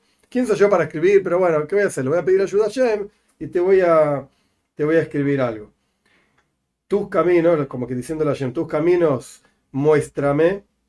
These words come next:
tus senderos enséñame, y tus nesibois", también son caminos, senderos, eh, la misma cuestión, "guíame en ellos",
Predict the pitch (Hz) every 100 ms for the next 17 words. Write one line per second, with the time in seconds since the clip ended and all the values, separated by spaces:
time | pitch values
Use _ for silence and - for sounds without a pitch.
0 | _ _ _ _ 175 247 - - - -
1 | 143 143 175 160 - 165 131 - 143 131
2 | 131 135 160 196 196 _ _ 156 190 185
3 | 165 175 175 240 185 139 117 147 156 156
4 | 127 143 135 160 160 139 123 123 131 165
5 | 151 135 117 - _ _ 127 123 117 123
6 | 135 127 120 165 190 202 - _ _ 143
7 | 170 180 151 143 139 131 165 208